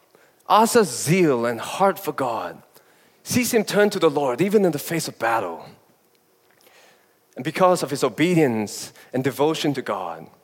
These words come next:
Asa is blessed with peace and prosperity for the first part of his life.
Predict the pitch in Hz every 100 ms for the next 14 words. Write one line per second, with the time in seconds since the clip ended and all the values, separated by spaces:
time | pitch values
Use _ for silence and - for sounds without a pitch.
0 | _ _ _ _ _ _ - 151 165 175
1 | 147 117 - 135 151 180 143 - - -
2 | _ _ _ _ 127 - - 202 151 -
3 | - 135 139 - 156 147 139 - 107 78
4 | - _ _ _ _ _ _ _ _ -
5 | 151 135 - 170 165 - 147 127 113 104
6 | 110 85 - -